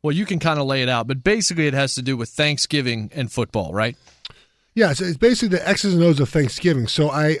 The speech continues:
Speaker 2: I took the food groups or the actual food items typically seen for Thanksgiving, turkey, ham, stuffing, starches, vegetables, dessert, dinner rolls, and paired them with a position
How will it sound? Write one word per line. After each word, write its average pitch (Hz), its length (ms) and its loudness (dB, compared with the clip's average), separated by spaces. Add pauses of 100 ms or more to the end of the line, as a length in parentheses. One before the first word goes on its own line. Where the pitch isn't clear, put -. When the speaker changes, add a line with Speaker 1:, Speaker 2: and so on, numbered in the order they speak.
Speaker 2:
I 147 440 0
took - 280 0
the 156 100 0
food 190 380 0
groups 156 640 2
or 147 160 -2
the 143 100 -2
actual 156 300 -2
food 165 280 2
items 139 500 0 (240)
typically 160 520 0
seen 143 520 2 (640)
for 156 380 2
Thanksgiving, 131 640 2
turkey, 151 600 0
ham, 147 460 2
stuffing, 135 760 2 (300)
starches, 151 720 4
vegetables, 139 600 0
dessert, 131 640 2
dinner 156 260 6
rolls, 127 440 2 (320)
and 139 200 0
paired 190 280 4
them 160 160 6
with 151 400 4 (160)
a 165 140 4
position 147 640 2